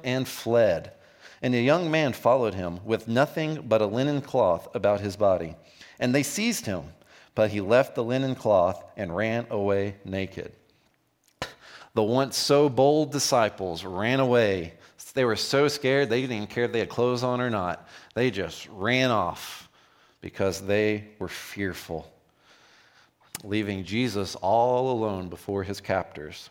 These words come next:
to endure the road to the cross all by himself. And <laughs> this is a sobering story.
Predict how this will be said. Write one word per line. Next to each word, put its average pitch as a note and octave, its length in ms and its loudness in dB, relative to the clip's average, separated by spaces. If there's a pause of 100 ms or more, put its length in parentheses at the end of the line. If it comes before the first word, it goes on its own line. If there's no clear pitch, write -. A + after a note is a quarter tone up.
(180)
to G2+ 180 -4
endure A2 420 0
the G2 120 -4
road A2+ 320 2
to A#2 140 -4
the A#2 100 -4
cross F#2 480 0 (240)
all G2+ 360 4
by E2+ 200 -2
himself. E2+ 600 -2
And G2+ 220 -12 (340)
<laughs> - 360 -20
this C#3 180 0
is C#3+ 60 -2
a G#2 60 -2
sobering G#2+ 600 -2
story. G2 480 -4